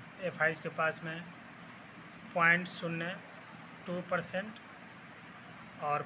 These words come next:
public के पास में एटी एट पॉइंट फ़ाइव नाइन परसेंट, यानी कि अट्ठासी दशमलव पाँच नौ परसेंट है public के पास में। Number of shareholders, तो कितने आदमियों के पास में या कितने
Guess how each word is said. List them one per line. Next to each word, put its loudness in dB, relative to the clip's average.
public 2
के 2
पास 6
में -4
एटी 0
एट 8
पॉइंट 6
फ़ाइव 6
नाइन 6
परसेंट, -4
यानी 4
कि 0
अट्ठासी 4
दशमलव 0
पाँच 6
नौ 2
परसेंट -2
है 2
public 0
के 0
पास 4
में। -4
Number 4
of 6
shareholders, 6
तो 0
कितने 0
आदमियों 6
के 0
पास 4
में -6
या 8
कितने 2